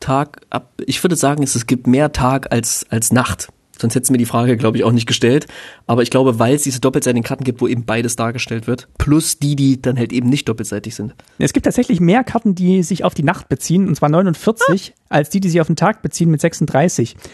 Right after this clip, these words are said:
Speaker 2: Es gibt nämlich auch Karten, die haben irgendwie so nachtgebundene
Speaker 1: Okay.
Speaker 2: Reiterin, keine Ahnung.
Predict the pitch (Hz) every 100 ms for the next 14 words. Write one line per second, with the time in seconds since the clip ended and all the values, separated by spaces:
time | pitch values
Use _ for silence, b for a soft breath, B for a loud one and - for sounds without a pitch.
0 | B B - 139 262 185 175 - 214 180
1 | 160 196 170 160 160 151 135 170 - -
2 | - 156 170 175 175 156 147 151 156 -
3 | _ - - 170 143 _ _ - 135 175
4 | 196 202 135 139 214